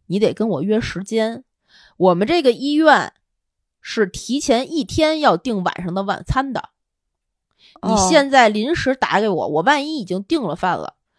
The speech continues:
Speaker 1: 我是等你不等你，我是吃饭不吃饭。”
Speaker 2: 哦，哎呦。
Speaker 1: “你现在这样，虽然你给我送饭是好意，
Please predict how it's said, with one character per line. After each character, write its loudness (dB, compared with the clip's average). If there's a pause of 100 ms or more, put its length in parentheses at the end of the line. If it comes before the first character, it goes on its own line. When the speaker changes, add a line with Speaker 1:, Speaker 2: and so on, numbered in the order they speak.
(120)
Speaker 1:
我 -4
是 -4
等 -2
你 -2
不 -4
等 -10
你， -18
我 -10
是 -12
吃 -4
饭 -2
不 -12
吃 -14
饭。” -18 (600)
Speaker 2:
哦， -20 (220)
哎 -14
呦。 -20 (580)
Speaker 1:
“你 -2
现 0
在 4
这 2
样， 6
虽 -2
然 0
你 -6
给 -2
我 2
送 -6
饭 0
是 -6
好 -2
意， -4